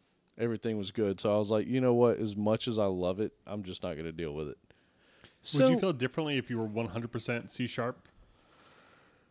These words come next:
Speaker 1: Maybe. That, that,
Speaker 3: Yep.
Speaker 1: that's a very good question.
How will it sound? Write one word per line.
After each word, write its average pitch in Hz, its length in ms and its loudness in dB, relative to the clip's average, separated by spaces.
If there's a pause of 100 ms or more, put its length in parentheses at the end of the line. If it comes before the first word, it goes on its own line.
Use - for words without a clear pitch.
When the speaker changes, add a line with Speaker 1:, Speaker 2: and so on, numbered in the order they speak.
(460)
Speaker 1:
Maybe. 131 840 4 (200)
That, 143 280 8
that, 170 280 8
Speaker 3:
Yep. 113 100 -12 (120)
Speaker 1:
that's 147 280 6
a 151 60 2
very 120 380 4
good 98 180 -4
question. 95 560 0